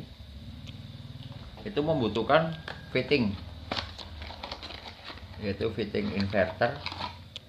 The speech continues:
seperti ini, ya. Kita colokkan saja. Ini ada empat buah kabel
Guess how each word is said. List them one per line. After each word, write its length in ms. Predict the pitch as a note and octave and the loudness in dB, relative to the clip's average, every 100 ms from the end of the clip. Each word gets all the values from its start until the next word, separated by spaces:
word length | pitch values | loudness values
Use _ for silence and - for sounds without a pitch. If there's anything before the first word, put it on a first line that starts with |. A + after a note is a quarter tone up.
| - | -16
seperti 480 | - - - F#2+ F2 | -10 -8 -4 -2 -2
ini, 100 | F2+ B2+ - - - - - - - - - - - - - - | -2 -4 -6 -10 -8 -8 -14 -16 -18 -18 -18 -18 -16 -16 -14 -10
ya. 240 | - F#2 G#2 - | -6 -6 -6 -12
Kita 320 | - G2 E2+ - - - - - - - | -14 -4 -2 -2 -6 -12 -16 -18 -10 -2
colokkan 480 | D2+ - - D#2 D#2 | 0 0 0 -2 0
saja. 400 | D2+ - G2 B2+ - - - - - - - - - - - - - - - - - - - - - - - - - - - - - - | -4 -4 -4 -4 -8 -14 -16 -14 -12 -12 -14 -20 -20 -20 -20 -20 -20 -20 -20 -20 -20 -20 -20 -20 -6 -6 -6 -10 -16 -12 -12 -12 -20 -8
Ini 240 | G2+ A2 | 0 2
ada 160 | A#2 A2 | 6 6
empat 400 | G2 G2 - - - - - | 8 8 6 -4 -20 -20 -6
buah 160 | F#2 E2+ | 0 2
kabel 400 | E2 - A2+ | 2 2 2